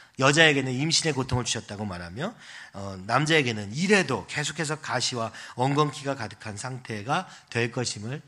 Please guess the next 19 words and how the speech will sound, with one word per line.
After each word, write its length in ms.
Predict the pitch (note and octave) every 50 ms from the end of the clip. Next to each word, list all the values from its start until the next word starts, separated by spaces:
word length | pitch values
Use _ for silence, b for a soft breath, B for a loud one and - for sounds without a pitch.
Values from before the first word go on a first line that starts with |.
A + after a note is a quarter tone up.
| b b b -
예언하시면서 960 | F2+ G#2 A2 A2+ A#2+ A2+ A2+ G2 - - F#2 F2 D#2+ D#2+ D#2+ - A2 A2 G2 - B B B B B
이것이 360 | B D#3+ F3+ G3+ G#3+ - - -
하나님을 340 | G#3+ G#3 G3+ G3 F#3+ F#3
떠난 260 | F#3 G3+ F#3+ F3+ F#3 -
결과라고 640 | - A2+ G#2+ G#2+ G#2+ G#2+ G2 G2 G2 A#2+ D3+ F3+ - - -
설명하고 520 | - - F3 F3 F3 F3 D#3+ C#3+ A#2+ B2+ C3
있는 300 | A2 G2 G2 G2+ G2 F2+
것입니다. 500 | F#2 F#2 - - F2 - - _ - _ _ _ _ _ _ B B B B B B B
그런데 200 | - F3+ G#3 G3
자세히 380 | - D3+ D#3+ D#3 - G#3 A3
보면 480 | G#3+ F#3 D#3 C3+ C#3+ D#3+ D#3+ C3 G#2+ - B B B B
이 80 | C#3
하나님이 580 | C#3+ - F#3 G3 G#3 G#3+ G3+ F#3 E3 E3 E3+ D#3
이 100 | D#3 D#3+
세상을 400 | C#3+ - F#3 E3+ F3+ F3+ F#3 F3+
창조하시고 680 | D#3+ - - - A3+ A#3+ G#3+ A3+ G#3+ G#3 F#3 - - F#3+
나서 500 | D#3+ - G2 G2+ - E3+ E3+ C3 G#2+ B B B B B
오늘 220 | D#3 F3+ G3+ G#3 F#3
인간을 580 | F#3 G3+ G3+ G#3+ A3 G#3+ G#3+ G#3+ F#3+ C3 -